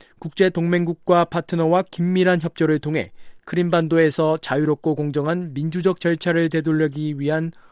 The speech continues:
확고한 지지를 다시 한번 강조한다고 말했습니다. 도널드 트럼프 미국 대통령은 존 볼튼 전 백악관 국가안보보좌관이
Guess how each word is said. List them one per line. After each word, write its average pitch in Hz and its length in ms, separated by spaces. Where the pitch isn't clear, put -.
확고한 175 600
지지를 147 400
다시 127 260
한번 156 320
강조한다고 139 640
말했습니다. 101 640
도널드 185 400
트럼프 196 420
미국 190 360
대통령은 180 680
존 170 200
볼튼 185 540
전 180 280
백악관 175 600
국가안보보좌관이 160 1080